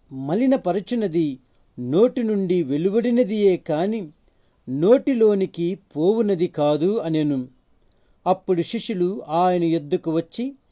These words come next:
"పరిసయ్యులు నీ మాటలకు మండిపడుచున్నారని నీకు తెలియునా?" అని ప్రశ్నించిరి. అందుకు ఆయన,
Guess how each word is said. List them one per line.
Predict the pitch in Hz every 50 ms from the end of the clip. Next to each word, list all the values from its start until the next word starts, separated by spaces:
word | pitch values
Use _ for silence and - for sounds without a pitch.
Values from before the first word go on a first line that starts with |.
| _ _ _ _ _ _ _ _ _ _ -
"పరిసయ్యులు | 185 226 277 277 - - 277 269 240 226 233 202 190 190 190 214 247 254 - _ -
నీ | 147 151 170 185 190 185
మాటలకు | 180 170 165 165 185 233 214 - 247 226 208 - - 185
మండిపడుచున్నారని | 175 151 147 143 170 190 254 170 214 233 214 220 - - 214 214 208 208 208 202 190 185 190 180 180 170 160 151 139
నీకు | 131 139 160 180 202 - - 185
తెలియునా?" | - - 151 139 139 156 175 185 190 185 196 208 233 247 -
అని | 175 175 165 160 156
ప్రశ్నించిరి. | 147 - 147 143 - _ - 165 175 170 - - 156 139 143 139 123 123 - _ _ _ _ _ _ _ _ _ _ _ _ _ _ _ 160
అందుకు | 170 180 190 175 180 - - 156 160
ఆయన, | - 139 156 160 165 165 160 156 156 151 151 160 185